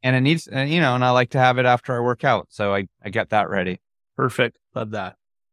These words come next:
Speaker 2: Um, yeah, I really appreciate this. Great interview, amazing tools in the book. Where can people find, uh, your, your information?
Speaker 1: For the book, the book was three hundred twenty pages long. HarperCollins didn't want me to go any longer.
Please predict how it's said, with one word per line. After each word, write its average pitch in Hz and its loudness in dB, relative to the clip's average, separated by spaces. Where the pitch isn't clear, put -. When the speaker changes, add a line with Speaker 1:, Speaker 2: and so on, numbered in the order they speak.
Speaker 2:
Um, 110 -4
yeah, 131 4
I 113 4
really 120 4
appreciate 113 -4
this. - -4
Great 131 4
interview, 113 0
amazing 120 -4
tools 120 -2
in 120 -4
the 113 -2
book. 107 -2
Where 143 2
can 143 2
people 120 -2
find, 113 -2
uh, 113 -2
your, 113 -4
your 120 -4
information? - -8
Speaker 1:
For 151 0
the 151 4
book, 147 2
the 131 -2
book 147 2
was 123 0
three 151 2
hundred 156 4
twenty 131 2
pages 113 0
long. 104 0
HarperCollins 110 0
didn't 110 -2
want 110 0
me 113 2
to 107 0
go 104 2
any 104 2
longer. 98 0